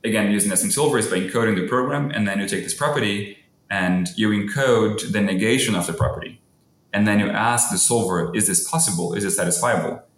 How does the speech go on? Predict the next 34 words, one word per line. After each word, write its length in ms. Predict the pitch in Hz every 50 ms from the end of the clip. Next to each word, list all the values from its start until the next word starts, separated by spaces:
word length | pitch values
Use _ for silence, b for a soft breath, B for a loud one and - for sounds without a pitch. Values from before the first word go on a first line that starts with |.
| _ _ _ _ _ -
And 480 | 98 98 98 95 95 92 - - 82 90
the 80 | 92 92
semantics 500 | - - 95 110 135 - 151 123 - 107
of 160 | 95 - -
that 360 | 95 92 87 87 85 - - - -
are 260 | 95 92 90 87 87
so 360 | 87 - - 95 90 90 90
that 440 | 85 90 87 87 87 - - - - _ _ _ _ _ _ _ _ _
if 160 | - 107 - -
the 80 | 101
solver 420 | - - - 123 143 147 151 156 -
tells 420 | - - 117 104 104 101 87 92
you 120 | 95 92
this 180 | 90 95 92 98
is 260 | 95 90 - - - -
unsatisfiable, 1120 | 120 135 151 143 - 131 110 101 - - - - 113 107 98 90 90 90 110 131 - - - - _ _ _ _ _ _
it 160 | 113 107 107 110
means 320 | 107 113 117 110 110 101
that 120 | 98 98
it's 200 | 95 98 - - -
impossible 1120 | 123 135 143 143 143 143 135 131 - - - 104 90 92 90 90 90 92 110 - - _ _ _ _ _ _ _ _ _ _ -
for 120 | - 104
the 80 | 104 104
negation 640 | 101 95 95 95 113 123 156 165 165 - - 107 92
of 160 | 87 87 -
the 80 | - -
condition 400 | - 98 92 92 92 - - 95
you're 100 | 87 85
trying 240 | - 90 85 87 85
to 80 | 82
prove 220 | 85 107 107 104 -
to 80 | 92 90
be 120 | 82 82
true. 320 | - - 92 80 80 -